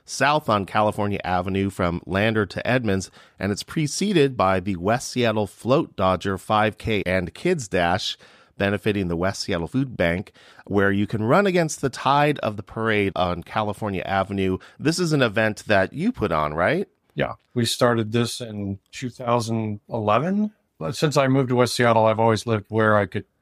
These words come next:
Speaker 2: go to the parade.
Speaker 1: Mm-hmm.
Speaker 2: And knowing that the parade route is a mile and a half long and a five K is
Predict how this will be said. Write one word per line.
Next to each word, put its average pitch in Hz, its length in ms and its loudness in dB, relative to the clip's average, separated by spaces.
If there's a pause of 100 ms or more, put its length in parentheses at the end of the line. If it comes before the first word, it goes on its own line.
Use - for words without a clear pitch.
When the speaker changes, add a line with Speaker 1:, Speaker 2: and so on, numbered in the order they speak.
(100)
Speaker 2:
go 110 140 -2
to 104 60 -4
the 101 100 -8
parade. 98 540 -6 (400)
Speaker 1:
Mm-hmm. 90 300 -6 (100)
Speaker 2:
And 104 400 0
knowing 117 320 4
that 110 140 0
the 104 100 -4
parade 113 320 2
route 104 260 2
is 98 140 -4
a - 40 -2
mile 107 320 0
and 107 100 2
a 101 40 -2
half 101 320 -4
long 92 460 -6 (720)
and 107 160 2
a 98 60 2
five 120 360 0
K 110 180 -4
is 104 480 -10